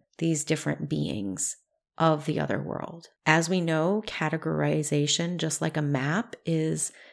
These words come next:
meant to hopefully guide us, give us some clues, but ultimately we need to know that <laughs> just like a map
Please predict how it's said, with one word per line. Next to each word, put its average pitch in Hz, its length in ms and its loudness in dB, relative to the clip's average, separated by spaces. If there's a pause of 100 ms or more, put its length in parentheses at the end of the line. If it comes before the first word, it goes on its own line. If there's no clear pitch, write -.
(140)
meant 170 240 2
to 151 420 0 (120)
hopefully 165 640 -2
guide 175 340 2
us, 190 280 0
give 160 180 0
us 160 140 0
some 156 180 0
clues, 175 480 0
but - 180 -2
ultimately 160 880 0 (160)
we 170 220 2
need 160 240 4
to 165 120 -2
know 147 440 2
that 147 420 0 (280)
<laughs> - 260 -20
just 160 240 2
like 165 160 0
a 160 60 2
map 151 480 4